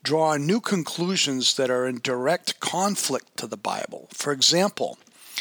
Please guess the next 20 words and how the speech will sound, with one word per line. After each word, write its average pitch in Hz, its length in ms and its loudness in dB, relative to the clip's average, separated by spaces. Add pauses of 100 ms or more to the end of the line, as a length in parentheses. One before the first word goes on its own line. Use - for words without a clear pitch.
(360)
Quimby 214 420 4
believed, 151 720 2
and 131 180 0
this 160 200 4
is 151 120 0
from 156 280 2
his 165 180 4
book 135 400 0
on 117 160 -2
page 135 360 0
two 151 260 0
oh 160 80 0
one, 110 420 -4 (460)
Christ 180 340 6
never 175 260 4
intended 165 540 2
to 139 80 -2
be 131 160 0
applied 151 580 2
to 131 300 -2